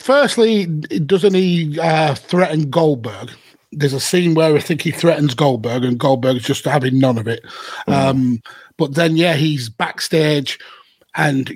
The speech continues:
Speaker 1: we see the Crow Sting.
Speaker 2: Yeah,
Speaker 1: He's
Speaker 2: I love
Speaker 1: threatening
Speaker 2: this.
Speaker 1: Sting.
Speaker 2: "If, if, if, uh, King wins, I will kill you,"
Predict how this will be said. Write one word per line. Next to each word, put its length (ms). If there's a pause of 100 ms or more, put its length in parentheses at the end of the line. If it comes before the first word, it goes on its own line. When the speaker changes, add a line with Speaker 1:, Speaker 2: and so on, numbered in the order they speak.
(120)
Speaker 1:
we 160
see 600 (1040)
the 100
Crow 380
Sting. 420 (460)
Speaker 2:
Yeah, 360
Speaker 1:
He's 380
Speaker 2:
I 80
love 200
Speaker 1:
threatening 240
Speaker 2:
this. 160 (100)
Speaker 1:
Sting. 380 (1600)
Speaker 2:
"If, 260
if, 240
if, 240 (280)
uh, 300
King 460
wins, 580
I 80
will 220
kill 280
you," 220